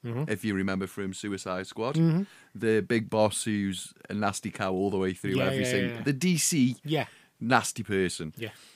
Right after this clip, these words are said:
Speaker 2: Uh, she was in it. She was heading up the Justice Society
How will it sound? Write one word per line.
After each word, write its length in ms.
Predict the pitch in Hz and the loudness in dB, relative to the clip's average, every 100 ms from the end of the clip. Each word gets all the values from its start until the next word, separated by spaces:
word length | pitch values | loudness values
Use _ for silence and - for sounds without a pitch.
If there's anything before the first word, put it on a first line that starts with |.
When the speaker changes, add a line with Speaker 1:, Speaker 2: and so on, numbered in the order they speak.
| _ | _
Speaker 2:
Uh, 300 | - 120 107 - | -2 0 0 0
she 240 | - 160 | -2 0
was 180 | 143 120 | 2 2
in 80 | 131 | 2
it. 140 | 175 - | 0 -4
She 160 | 131 | -2
was 160 | 127 117 | 0 0
heading 300 | 127 117 113 | 0 0 0
up 100 | 110 | -2
the 100 | 104 101 | -6 -6
Justice 420 | 117 107 - - | -4 -4 -8 -10
Society 580 | 92 104 104 110 143 | -6 -2 0 -2 -6